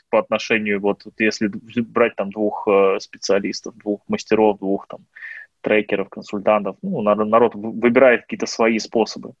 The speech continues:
Вот. Э, смотри, Э, у нас очень такой насыщенный получился подкаст сегодня. Я прям очень тебе благодарен за, э,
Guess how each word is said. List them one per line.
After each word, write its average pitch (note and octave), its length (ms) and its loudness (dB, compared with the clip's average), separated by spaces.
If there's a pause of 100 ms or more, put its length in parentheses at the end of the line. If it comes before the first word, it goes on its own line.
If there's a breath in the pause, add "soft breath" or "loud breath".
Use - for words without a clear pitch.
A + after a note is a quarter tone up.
(720 loud breath)
Вот. A2 300 2 (360)
Э, A#2 360 4
смотри, D3 540 0 (560)
Э, A2 280 2
у A#2+ 140 -4
нас D3 240 2
очень C3+ 460 0
такой C#3 300 4
насыщенный B2 640 0
получился A#2+ 640 2
подкаст - 420 0
сегодня. F#2+ 540 -2
Я B2 600 6
прям A#2 420 -2
очень B2+ 300 -4
тебе A#2+ 240 -2
благодарен A#2+ 600 2
за, A2 540 6 (440 soft breath)
э, G#2+ 360 6